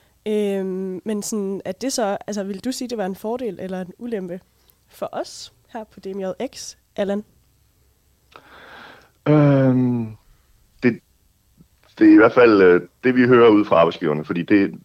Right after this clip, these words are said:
Speaker 2: de tolv måneder og de atten måneder er jo noget, der fylder meget i diskussionerne mellem skolerne.
Speaker 1: Ja.
Speaker 2: Øh, også til en grad, hvor jeg synes, det måske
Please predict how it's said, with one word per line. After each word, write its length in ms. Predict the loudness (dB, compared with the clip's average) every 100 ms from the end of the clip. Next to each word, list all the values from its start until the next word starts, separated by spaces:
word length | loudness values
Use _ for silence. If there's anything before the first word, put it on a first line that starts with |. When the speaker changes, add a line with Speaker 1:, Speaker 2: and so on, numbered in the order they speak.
| -18
Speaker 2:
de 80 | -8
tolv 200 | 0 2
måneder 260 | 2 2 2
og 140 | 2
de 120 | 2
atten 140 | 0 0
måneder 220 | -2 -2 -2
er 40 |
jo 60 | -2
noget, 160 | -2
der 60 | -2
fylder 240 | -2 0
meget 400 | 2 0 0 -4 -8
i 60 |
diskussionerne 600 | -12 -12 -6 -2 -2 -2
mellem 320 | -2 -2 -2
skolerne. 400 | -4 -6 -6 -6 -10 _ -14
Speaker 1:
Ja. 160 | -12 -12 -16 -20 _ -6
Speaker 2:
Øh, 160 | -2 2
også 200 | 0 0
til 120 | -4
en 100 | -2
grad, 260 | 2 2 2
hvor 140 | 0
jeg 120 | -2
synes, 220 | -6 -14
det 120 | -12 -16
måske 260 | -12 -12